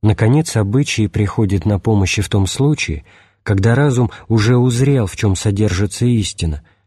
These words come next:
дабы напитать, окрасить живыми красками нашу веру, ежечасно грозящую от нас ускользнуть. Слишком уж хлопотно все время искать доказательства, ее подтверждающие.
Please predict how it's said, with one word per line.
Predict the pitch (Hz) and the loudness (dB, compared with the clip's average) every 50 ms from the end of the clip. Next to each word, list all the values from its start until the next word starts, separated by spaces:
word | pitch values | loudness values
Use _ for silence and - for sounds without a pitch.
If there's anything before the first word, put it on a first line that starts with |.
| _ _ _ _ _ _ - | _ _ _ _ _ _ -4
дабы | 98 92 113 104 98 104 110 107 | 0 0 2 2 2 2 2 4
напитать, | 101 101 107 101 - 120 110 - - 143 143 - - - - - | 4 4 2 2 0 -2 -2 0 0 0 0 0 -2 -8 -14 -8
окрасить | - 107 101 - 117 117 117 101 - - 104 92 | -6 -4 -2 0 0 0 0 0 0 -2 -2 0
живыми | 90 95 104 101 110 110 104 107 113 | 0 2 2 2 2 2 2 2 0
красками | - - 123 127 117 104 - - - 98 92 | 0 -2 0 0 0 0 -2 -2 0 0 2
нашу | 90 92 95 95 - - 120 117 | 2 2 0 0 -2 -2 -2 0
веру, | 107 120 131 127 110 87 78 - - - _ _ _ _ - | 0 2 0 0 0 -2 -4 -8 -14 -20 _ _ _ _ -2
ежечасно | 101 110 113 107 120 127 - - 127 113 92 - - 98 92 | 0 2 2 2 0 -2 0 0 0 0 0 0 0 0 0
грозящую | 87 95 101 101 95 87 113 127 123 - - - - 98 92 | 0 2 2 2 2 2 0 0 0 -2 -2 -2 -2 -2 0
от | 90 - | 0 0
нас | 107 107 101 - - | 0 0 0 -2 -4
ускользнуть. | 101 - - - 104 98 101 98 87 98 95 90 82 80 - - _ _ _ _ _ _ _ _ _ _ _ _ _ _ _ _ _ _ _ _ _ _ _ - | -6 -6 -4 -2 -2 0 0 0 2 2 2 2 0 -2 -6 -14 _ _ _ _ _ _ _ _ _ _ _ _ _ _ _ _ _ _ _ _ _ _ _ -10
Слишком | - - 123 131 127 - - 127 120 123 | -4 0 0 0 0 0 0 2 2 2
уж | 120 - | 2 0
хлопотно | - - - 120 127 139 143 - - 104 - - 95 92 | -2 -4 -2 0 2 2 0 0 -2 -2 0 0 0 0
все | 87 - - 107 | 0 0 0 0
время | 98 92 107 104 101 95 95 95 | 0 2 2 2 2 2 2 2
искать | 90 - - - 95 90 82 | 0 -2 -2 -2 -2 0 0
доказательства, | 80 92 - - 98 90 85 107 120 - - 101 85 - - - 85 80 - - - - | -2 -2 -2 0 0 2 2 0 0 0 -2 -4 -4 -6 -6 -8 -8 -8 -8 -10 -4 0
ее | 101 104 101 98 95 | 2 2 4 4 2
подтверждающие. | 87 - 104 - - 104 107 107 104 92 104 107 101 92 87 85 78 - - - 85 - - | 0 -2 -4 -4 -2 -2 0 0 0 0 0 0 0 2 0 0 -2 -4 -6 -8 -10 -12 -16